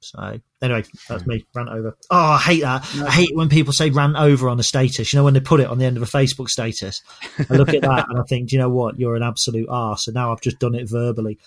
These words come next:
Speaker 1: That, that is the equivalent of saying "lol" in order to express laughing out loud.
Speaker 2: <laughs>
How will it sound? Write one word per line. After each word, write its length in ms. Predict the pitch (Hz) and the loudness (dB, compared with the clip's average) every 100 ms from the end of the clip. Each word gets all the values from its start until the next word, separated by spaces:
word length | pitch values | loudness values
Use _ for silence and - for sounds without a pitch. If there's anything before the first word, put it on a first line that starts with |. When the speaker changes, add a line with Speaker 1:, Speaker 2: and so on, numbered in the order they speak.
| _ | _
Speaker 1:
That, 220 | 151 123 - | -4 -2 0
that 300 | 139 120 143 | 0 0 -2
is 120 | 117 | -2
the 80 | 123 | -2
equivalent 520 | - 143 131 113 117 | 2 2 4 0 -2
of 140 | 131 | -4
saying 800 | - - - 131 120 104 113 113 - 123 | 0 2 4 4 2 0 -4 -6 -6 -4
"lol" 600 | 117 123 117 113 110 - _ _ _ - | 0 2 2 0 -4 -10 _ _ _ -8
in 140 | 117 | -4
order 260 | 117 117 117 | -2 -2 -4
to 160 | 120 | -6
express 540 | 117 - - 120 - - - | -6 -6 -4 -4 -4 -10 -12
laughing 300 | 120 120 117 | -6 -6 -4
out 180 | 113 110 | -4 -4
loud. 300 | 117 110 113 - _ _ _ _ _ | -6 -6 -8 -12 _ _ _ _ _
Speaker 2:
<laughs> 200 | 240 - | -12 -8